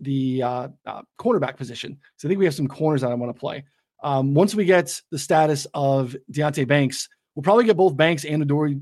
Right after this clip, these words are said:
Jackson posted. And I wanna see what their solo tackle numbers are, um, what the price and the tackles number are there. So cornerbacks specifically against the Rams. So quarterbacks in general, the league average is about thirteen tackles per game. The Rams,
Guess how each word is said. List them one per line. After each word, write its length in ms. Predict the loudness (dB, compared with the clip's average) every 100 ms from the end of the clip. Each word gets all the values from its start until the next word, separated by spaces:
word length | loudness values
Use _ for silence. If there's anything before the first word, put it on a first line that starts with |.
| -8
Jackson 400 | -4 -4 -4 -6
posted. 320 | -4 -6 -8 -12 _ _ _ -4
And 100 | 2
I 20 |
wanna 120 | 2
see 100 | 4
what 120 | 2
their 120 | 2 -2
solo 640 | 0 2 4 4 2 -2 -4
tackle 320 | -4 -2 -2
numbers 340 | -4 -4 -4
are, 380 | -4 -4 -4 -8 _ _ _
um, 260 | -8 -4 -2
what 100 | -4
the 60 | -6
price 360 | -4 -4 -2
and 100 | -4
the 60 | -4
tackles 360 | -6 -6 -6
number 360 | -4 -4 -4 -6 -12 -18 -10
are 180 | -6
there. 220 | -4 -4 -6 -8
So 320 | 0 0 0 _ _ _ -12
cornerbacks 460 | 4 6 8 6 4
specifically 600 | -4 2 2 2 6 6
against 240 | 6 0
the 80 | 2
Rams. 460 | 4 4 2 0 -6 _ _
So 140 | 0 2
quarterbacks 500 | 6 6 6 4 2
in 60 |
general, 260 | 4 4 4
the 140 | 4
league 160 | 4 6
average 460 | 4 4 2 -4 -10 _ -12
is 180 | -10 -8
about 240 | -2 -2 0
thirteen 360 | -2 0 -2
tackles 340 | 2 0 0 -8
per 120 | -6
game. 260 | -4 -6 -8 _ _
The 60 | 0
Rams, 600 | 4 4 4 0 -4